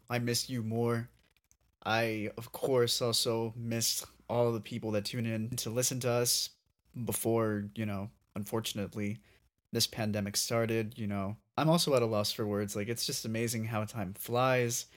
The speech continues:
But at the same time, I'm happy that we're both still here, we're both breathing, we're together again, and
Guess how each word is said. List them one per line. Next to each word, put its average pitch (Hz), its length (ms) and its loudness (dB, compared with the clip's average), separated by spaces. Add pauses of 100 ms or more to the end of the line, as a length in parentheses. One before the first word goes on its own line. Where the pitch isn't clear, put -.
(180)
But 143 300 8
at 139 140 -2
the 127 80 -4
same 123 260 0
time, 123 420 0
I'm 110 120 -4
happy 110 460 0
that 104 240 -2 (520)
we're 113 80 -4
both 107 340 0 (240)
still 104 280 -2
here, 131 440 2
we're 110 160 -2
both 101 320 -4
breathing, 120 520 -2
we're 98 140 -2
together 123 560 0
again, 113 460 0 (800)
and 110 720 0